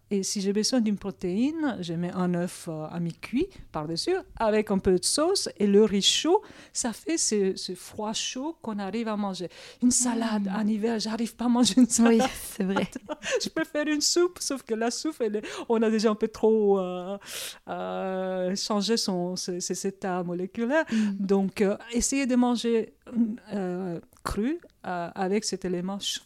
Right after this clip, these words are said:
Speaker 1: froid chaud.
Speaker 2: Chaud froid. Ouais, et je crois que c'est la première fois que je fais un épisode où on donne une recette
Speaker 1: <laughs>
Speaker 2: et je trouve ça super. Merci, je vais essayer. <laughs> Bon, ma dernière question, tu, Toulé, et après, euh, je te laisse. Euh,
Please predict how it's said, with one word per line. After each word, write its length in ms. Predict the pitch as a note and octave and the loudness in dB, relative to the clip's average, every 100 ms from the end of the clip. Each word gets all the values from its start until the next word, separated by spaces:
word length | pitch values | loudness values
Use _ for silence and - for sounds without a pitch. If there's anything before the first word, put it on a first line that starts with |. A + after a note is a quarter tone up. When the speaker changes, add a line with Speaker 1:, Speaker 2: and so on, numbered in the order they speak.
| - | -12
Speaker 1:
froid 160 | G3 F#3+ | -8 -6
chaud. 240 | - D#3+ | -8 -6
Speaker 2:
Chaud 220 | D#3+ G#3 | -4 -4
froid. 220 | G3+ A3 G#3 - - - | -2 -4 -4 -10 -12 -2
Ouais, 100 | A#3 - | 2 4
et 100 | G3+ | 4
je 120 | - | 4
crois 140 | - | 4
que 60 | C#4 | 8
c'est 60 | A#3 | 8
la 80 | G3 | 8
première 340 | - C#4+ C4 | 6 6 6
fois 120 | - | 6
que 40 | C4 | 6
je 40 | |
fais 40 | A#3 | 6
un 100 | G3+ | 6
épisode 420 | G3 G#3 A#3 A3 | 6 6 6 8
où 40 | |
on 160 | G#3+ F#3+ | 8 8
donne 240 | F#3+ B3+ | 10 10
une 140 | A#3+ G3+ | 10 8
recette 540 | G3 A3 - B3+ - C#4 | 12 12 12 10 10 8
Speaker 1:
<laughs> 60 | - | 12
Speaker 2:
et 100 | G#3 | 12
je 100 | G#3 | 12
trouve 240 | - A3 | 8 4
ça 240 | - A#3+ C#4+ | 8 8 8
super. 600 | - - - - G3 F#3 - | 2 -2 0 10 10 10 6
Merci, 440 | G3+ G#3+ - D4 | 6 6 8 8
je 80 | B3+ | 10
vais 160 | G#3+ G#3 | 10 8
essayer. 420 | G#3 A3 G3 C4 F#4 - A3 A#3+ | 8 8 10 8 8 6 8 6
<laughs> 440 | A3+ - - - - | 4 0 -4 0 8
Bon, 80 | G#3+ | 10
ma 140 | A3+ | 12
dernière 300 | A#3+ C4 D4+ | 12 10 10
question, 360 | - A3 - C4 | 8 6 6 2
tu, 280 | - A3 B3 | 4 2 4
Toulé, 240 | - A3+ A#3+ | 6 12 12
et 80 | G3 | 10
après, 520 | F#3 - A3+ G#3 F#3+ | 6 2 6 6 6
euh, 20 | |
je 100 | F#3+ | 4
te 140 | F#3 G3 | 2 6
laisse. 380 | F#3+ B3 - - - - - - | 8 6 2 -8 -12 -14 -14 2
Euh, 580 | G#3 G3+ G3 G3 F#3+ F#3+ | 6 8 8 6 6 4